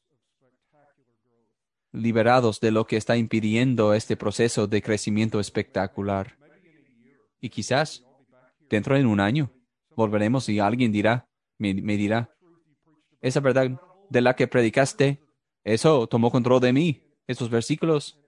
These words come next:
y, y el Señor, por su gracia, me, me ayudó y me hizo crecer en todas esas áreas, y mi vida ha sido transformada. Siento que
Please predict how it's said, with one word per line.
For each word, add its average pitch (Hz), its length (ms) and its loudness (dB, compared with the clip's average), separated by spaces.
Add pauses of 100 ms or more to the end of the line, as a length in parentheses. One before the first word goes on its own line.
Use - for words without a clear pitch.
(560)
y, 131 280 0 (520)
y 120 100 -8
el 127 60 -6
Señor, 131 400 -2
por 117 120 -8
su 127 80 -8
gracia, 131 480 0 (1200)
me, 131 440 -4
me 127 140 2
ayudó 123 360 4
y 147 60 4
me 120 100 2
hizo 139 360 0
crecer 147 420 -2
en 131 120 -4
todas 147 280 -2
esas 135 300 -4
áreas, 135 440 0 (960)
y 127 100 2
mi 123 160 4
vida 139 220 2
ha 135 40 4
sido 127 260 2
transformada. 131 800 0 (1000)
Siento 143 280 0
que 135 280 0